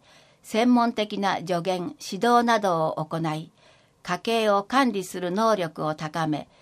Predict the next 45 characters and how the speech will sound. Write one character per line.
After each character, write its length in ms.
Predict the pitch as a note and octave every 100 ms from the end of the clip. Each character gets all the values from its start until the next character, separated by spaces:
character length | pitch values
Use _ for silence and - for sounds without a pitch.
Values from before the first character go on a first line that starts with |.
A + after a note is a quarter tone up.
| _ _
早 260 | - C4 A3+
期 140 | G3+
に 160 | E3+ E3
生 240 | G#3 G#3+
活 260 | G#3+ G#3 F#3
が 180 | F#3 F#3+
再 280 | G#3 A3+
生 220 | A#3+ A#3 A3+
さ 180 | G#3+
れ 100 | G#3+
る 140 | G3+ G3
よ 340 | F#3 D#3+ -
う 60 | -
支 160 | - C4+
援 260 | B3 F#3
を 220 | D#3+ C#3
行 120 | D#3+ F3
い 260 | E3 D#3+
ま 120 | D#3 D#3+
す。 260 | - - _ _ _ _ _ _ _ _ _ _ _ -
申 200 | F#3 A3+
し 140 | B3 -
込 140 | A3
み 280 | G#3+ G#3 - -
問 220 | G3 G3+
い 80 | G3
合 60 |
わ 120 | F3+
せ 140 | F3+ E3
先。 420 | E3 D#3+ - - _ _ _ _ _ _ _ _ _
制 340 | - C4 B3+ F#3
度 260 | E3+ G#2 -
家 160 | F3+
計 340 | - G3+ F#3 F3
改 300 | G#3+ B3 A#3+
善 260 | A#3+ A#3+
支 180 | G#3+ A3
援 200 | A3+ A3
事 140 | A3
業 200 | A3 G3
に 160 | F3 E3+
つ 140 | -
い 100 | F3+
て 160 | E3 F3
は、 240 | D3+ D3+